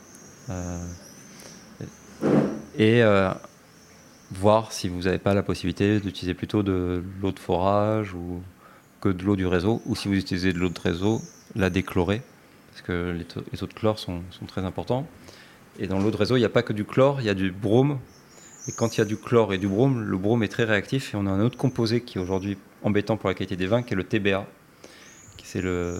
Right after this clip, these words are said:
donc c'est l'équivalent du T C A, trichloroanisole, c'est le tribromanisole. Ça donne un côté vaseux au vin.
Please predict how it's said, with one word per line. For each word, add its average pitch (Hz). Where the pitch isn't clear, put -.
donc 92
c'est 101
l'équivalent 107
du 98
T 101
C -
A, 139
trichloroanisole, 95
c'est -
le 85
tribromanisole. 95
Ça 104
donne 107
un 98
côté 101
vaseux 104
au 101
vin. 90